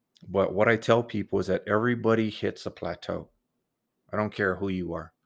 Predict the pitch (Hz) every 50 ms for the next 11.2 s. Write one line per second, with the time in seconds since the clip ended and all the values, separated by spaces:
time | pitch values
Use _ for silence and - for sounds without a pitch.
0 | _ _ _ _ _ _ _ _ _ _ _ _ - 104 110 107 123 123 113 117
1 | 117 110 107 98 101 104 - - - 95 87 - - 95 92 90 - - 101 98
2 | 101 101 104 101 - - 110 107 104 104 - - 113 113 113 113 110 110 - 107
3 | 98 98 101 101 101 101 101 - - - - - _ _ _ _ _ _ _ _
4 | _ _ _ _ _ _ _ _ _ _ _ _ - 107 98 92 87 87 87 80
5 | 82 - _ _ _ _ _ _ _ _ - - - 131 131 131 131 123 104 -
6 | - - 135 - - - 127 135 147 131 - - - - - _ _ _ _ _
7 | _ _ _ _ _ _ _ _ _ _ _ _ _ _ _ _ _ _ _ _
8 | _ _ _ _ _ _ _ _ _ _ _ _ _ _ _ _ _ _ _ _
9 | - - 101 101 101 101 101 101 95 95 95 _ _ _ _ _ _ _ _ _
10 | _ _ _ - 117 117 107 104 113 143 - - 123 113 104 104 104 101 101 101
11 | 98 92 - -